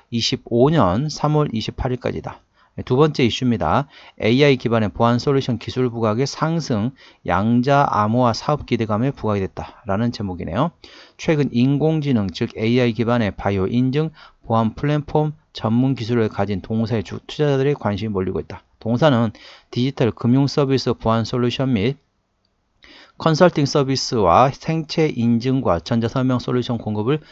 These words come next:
주요 사업으로 영위하고 있다. 특허 기반 신기술은 생체 인증, 전자서명 사업을 통해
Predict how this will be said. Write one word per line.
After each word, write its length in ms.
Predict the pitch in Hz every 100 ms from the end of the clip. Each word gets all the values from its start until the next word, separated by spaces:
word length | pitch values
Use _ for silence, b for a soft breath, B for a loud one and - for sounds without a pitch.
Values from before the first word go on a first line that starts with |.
| B B
주요 300 | - 113 117
사업으로 420 | - 127 117 143
영위하고 320 | 113 104 92
있다. 220 | - - - _
특허 440 | - 151 - 180
기반 300 | 165 139 131
신기술은 640 | 123 156 156 151 160 139 107 B B B
생체 560 | - - 160 156 - 160
인증, 540 | 160 117 120 123 143
전자서명 760 | 131 117 113 120 117 147 143 135
사업을 360 | 131 143 139 135
통해 460 | - 165 131 110